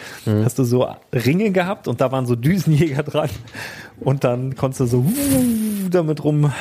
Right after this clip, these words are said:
Speaker 2: äh, gut. <clears throat> Ja, also ich find's von der Idee her tatsächlich auch ganz, ganz nice. Ich weiß nur nicht genau, wo ich das eingliedern soll. Also ist das, ja,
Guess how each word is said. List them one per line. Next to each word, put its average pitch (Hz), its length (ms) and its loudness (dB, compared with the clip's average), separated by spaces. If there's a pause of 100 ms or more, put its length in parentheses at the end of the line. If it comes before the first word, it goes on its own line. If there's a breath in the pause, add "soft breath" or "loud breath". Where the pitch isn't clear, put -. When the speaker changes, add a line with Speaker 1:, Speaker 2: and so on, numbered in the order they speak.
(200 loud breath)
Speaker 2:
äh, 110 300 2 (160)
gut. - 260 -2 (240)
<clears throat> 135 260 2 (800 loud breath)
Ja, 127 160 2
also 147 200 -2
ich 170 160 -4
find's 247 280 -2
von - 180 -4
der 165 80 0
Idee 160 240 2
her 175 220 2
tatsächlich 147 440 -2
auch 156 200 -2
ganz, 139 480 -4 (200)
ganz 143 300 -2
nice. 120 480 0
Ich 175 300 -2
weiß 139 600 -2
nur 202 180 4
nicht 202 420 0 (160)
genau, 170 460 2
wo 185 160 4
ich - 100 -4
das 175 220 -2
eingliedern 107 580 2
soll. 104 460 -2
Also 127 200 2
ist 165 240 -2
das, - 280 -2 (1120 loud breath)
ja, - 120 -6